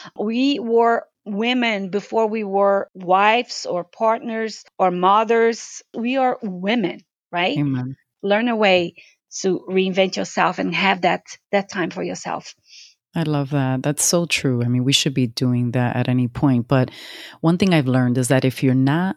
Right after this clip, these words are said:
Speaker 2: good to yourself first, if you're tired and exhausted and always serving, serving, serving everybody and doing for everybody else, you know, you can't give those people that you love a hundred and ten percent.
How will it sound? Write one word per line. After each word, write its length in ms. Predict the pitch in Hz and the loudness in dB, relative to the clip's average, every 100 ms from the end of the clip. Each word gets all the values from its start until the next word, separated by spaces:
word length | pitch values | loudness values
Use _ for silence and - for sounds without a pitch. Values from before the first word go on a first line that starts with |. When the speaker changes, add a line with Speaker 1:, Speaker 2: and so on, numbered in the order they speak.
| - | -4
Speaker 2:
good 200 | - 143 | -2 -2
to 160 | - 151 | 0 0
yourself 540 | 131 123 - 139 123 | 0 0 0 0 -2
first, 720 | - - 131 107 - - - - _ | -6 -4 -2 0 0 0 -4 -16 _
if 240 | 139 131 127 | -6 -4 -4
you're 240 | 113 113 - _ _ - | -4 -6 -14 _ _ -8
tired 440 | - 170 151 135 | 2 4 4 4
and 140 | 131 123 | 2 -2
exhausted 640 | 120 127 120 - 139 131 | 2 2 2 0 -2 0
and 120 | 127 | 0
always 300 | 127 135 127 | 0 0 0
serving, 320 | - 139 135 | 2 2 2
serving, 320 | 131 135 123 | 2 2 0
serving 400 | 123 135 123 123 | 0 0 2 2
everybody 500 | 120 123 120 120 120 | 2 2 2 2 2
and 120 | 120 117 | 0 0
doing 180 | 131 | 0
for 140 | 127 123 | 0 -2
everybody 360 | 123 120 123 | -2 0 0
else, 360 | 120 117 - - | 0 0 -2 -4
you 120 | 208 135 | 0 0
know, 80 | |
you 160 | 123 131 | 2 0
can't 400 | - - 165 - | -2 0 0 0
give 300 | - 139 120 | 2 2 4
those 180 | 123 120 | 0 0
people 320 | - 139 127 | -2 -2 -2
that 160 | 120 127 | -2 -2
you 80 | |
love 340 | 120 123 120 - - - | 0 2 0 -4 -12 -4
a 40 | |
hundred 320 | 123 131 131 | 0 2 2
and 140 | 120 117 | 2 0
ten 180 | 127 113 | -2 -2
percent. 720 | - - - - - - | -2 -2 -2 -4 -6 -10